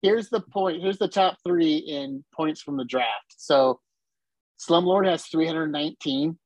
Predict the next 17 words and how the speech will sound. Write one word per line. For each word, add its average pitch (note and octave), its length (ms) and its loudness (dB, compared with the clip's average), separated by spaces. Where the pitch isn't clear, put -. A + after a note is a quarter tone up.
or B2+ 180 0
forty-four D3+ 460 6
percent C#3 480 -2
of A#2+ 100 -8
his B2+ 200 -2
points - 500 -10
come A#2+ 140 0
from A#2+ 140 -2
the A#2 80 2
draft. A2+ 400 2
Gore F3 300 6
has F#3 240 4
two F#3+ 280 4
eighty-two, F3 640 4
or B2+ 180 -4
forty G3 360 2
percent, A#2+ 640 -8